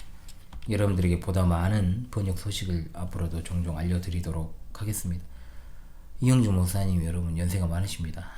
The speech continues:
예, 제 기억으로는 이 년 전에 통화할 때가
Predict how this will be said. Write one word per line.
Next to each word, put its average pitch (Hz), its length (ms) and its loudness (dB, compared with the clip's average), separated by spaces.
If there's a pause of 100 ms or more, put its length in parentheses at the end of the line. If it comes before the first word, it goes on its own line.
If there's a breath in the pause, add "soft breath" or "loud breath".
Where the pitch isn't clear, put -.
(100)
예, 80 440 -8 (1120 loud breath)
제 95 160 -8
기억으로는 90 800 0
이 101 140 -2
년 117 200 4
전에 90 220 0
통화할 117 420 0
때가 78 540 -6